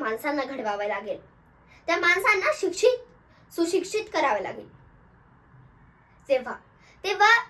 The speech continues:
ते तिघ पण विद्यार्थी सगळं समजले. मित्रांनो, आपल्याला जर आपला भारत देश जर पुढे न्यायचा असेल, घडवायचा असेल, तर,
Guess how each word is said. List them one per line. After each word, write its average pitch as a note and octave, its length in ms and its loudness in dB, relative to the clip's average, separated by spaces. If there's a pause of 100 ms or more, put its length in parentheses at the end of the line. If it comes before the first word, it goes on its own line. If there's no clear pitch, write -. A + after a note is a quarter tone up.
(120)
ते F#4+ 200 -2
तिघ E4+ 200 0
पण F4 220 2
विद्यार्थी D4 640 -2 (160)
सगळं C4 300 -2
समजले. G#3+ 460 -10 (1120)
मित्रांनो, D#4 460 0 (680)
आपल्याला G4 840 4
जर D#4+ 100 6
आपला D#4+ 280 4
भारत D4+ 300 0
देश C#4+ 180 -8
जर C4+ 160 0
पुढे B3 240 -4
न्यायचा F4 300 0
असेल, - 300 -6 (600)
घडवायचा C4 440 -4
असेल, - 340 -12 (840)
तर, G4 240 4